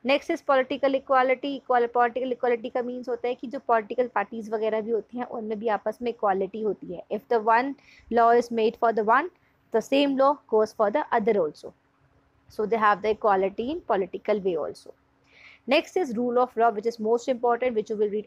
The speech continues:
ahead in the further classes also। Rule of law is means कि जो लॉ बना है, वो लॉ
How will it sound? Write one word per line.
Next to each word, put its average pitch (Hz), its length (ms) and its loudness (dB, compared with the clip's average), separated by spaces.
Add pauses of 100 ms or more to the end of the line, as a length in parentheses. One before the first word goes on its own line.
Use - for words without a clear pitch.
(120)
ahead 247 280 2
in 220 120 -6
the 220 80 -2 (160)
further 233 280 2
classes 226 260 -4
also। 226 340 -2 (480)
Rule 330 200 2
of 370 140 2 (160)
law 233 160 4 (160)
is 233 120 0 (120)
means 214 280 -4 (260)
कि 269 80 -6
जो 311 140 -6
लॉ 233 400 4
बना 208 340 -2 (120)
है, 196 260 -2 (520)
वो 277 260 4
लॉ 285 280 2